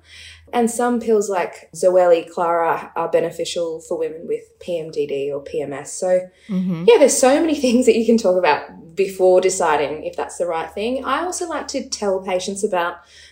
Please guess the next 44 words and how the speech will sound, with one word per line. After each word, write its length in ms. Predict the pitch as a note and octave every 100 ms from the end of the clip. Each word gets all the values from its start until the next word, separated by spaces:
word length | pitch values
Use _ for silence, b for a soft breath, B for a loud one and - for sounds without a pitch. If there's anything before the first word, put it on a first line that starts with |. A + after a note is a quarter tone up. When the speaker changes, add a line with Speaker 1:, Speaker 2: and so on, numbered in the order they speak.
| -
Speaker 1:
the 80 | A3
possible 400 | A3+ G#3+ G#3+ G#3
side 320 | G#3 G3 G3+
effects 340 | G3+ G3+ -
and 120 | G#3+
the 80 | G#3+
risks 280 | G3+ B3+ -
so 100 | A#3
that 160 | A3+ A3+
they're 180 | A3 G#3
across 400 | - - - -
that. 260 | E4 E4+
Like, 280 | F#3 E3+ - - b b b _
"Yeah, 160 | F#3 F3
this 180 | F3+
is 100 | F#3
a 60 | F#3+
great 280 | E3+ D#3 -
medication, 580 | F#3+ F#3+ D#3 D#3+ E3+ E3
but 160 | -
these 220 | C4+ C#4+ C#4+
things 180 | C4
can 240 | - A3 G#3+
happen. 480 | F#3+ E3+ F3 E3+ E3+
How 240 | D#3+ F3
do 60 | E3+
you 60 |
feel 240 | - D3+ C#3+
about 280 | C3 - -
that?" 280 | B2+ - -
So 140 | D3+ D3 -
the 100 | E3
nausea, 540 | E3+ E3 D3+ D3 A2 C3+
the 80 | D#3+
breast 340 | D#3 D3 -
tenderness, 540 | D3 C3+ C#3 - - -
the 60 | E3
headaches, 600 | C#3 D3+ G#2 - - G#3+
Speaker 2:
Mm. 500 | G3 E3+ E3 D#3+ D#3+
Speaker 1:
mood 280 | G3+ F#3 F3+
changes, 480 | - F#2+ - -
so 80 | G#3+
that 180 | G#3+ G#3+
they're 120 | B3